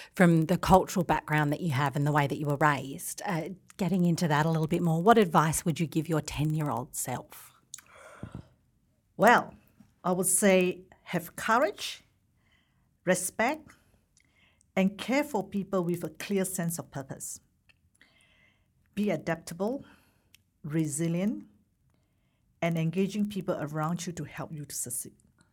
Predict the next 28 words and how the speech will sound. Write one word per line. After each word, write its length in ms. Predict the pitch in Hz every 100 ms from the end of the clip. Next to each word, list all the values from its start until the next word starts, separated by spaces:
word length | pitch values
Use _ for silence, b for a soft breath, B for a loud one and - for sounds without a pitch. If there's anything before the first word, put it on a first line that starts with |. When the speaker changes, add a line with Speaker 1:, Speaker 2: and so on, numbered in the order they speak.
| _ _ -
Speaker 1:
Okay. 200 | 165 160 131 - - _ _ -
And 300 | 165 170 -
are 100 | 175
they 200 | 175 170
all 380 | 170 180 175 180 B B B
things 300 | - 202 175
that 100 | 214
you've, 260 | 202 170 190
you've 220 | 220 190
learned 300 | 180 175 175
along 280 | 175 175 180
the 60 | 175
way? 200 | 180 269 - _ - - _ _ _ _ _ _ _ _ -
Speaker 2:
Absolutely. 520 | 151 - 143 147 -
I'm 120 | 202
still 280 | - 202 196
learning 340 | 165 156 156
it. 160 | 147 -
I'm 200 | 170 190
still 280 | 214 214 247
learning 440 | 208 190 190 196
it. 140 | 185 165
I'm 160 | 196 226
sure 220 | 226 254
I'm 160 | 247 196
still 260 | 196 214
learning 340 | 190 175 175 170
it. 180 | 156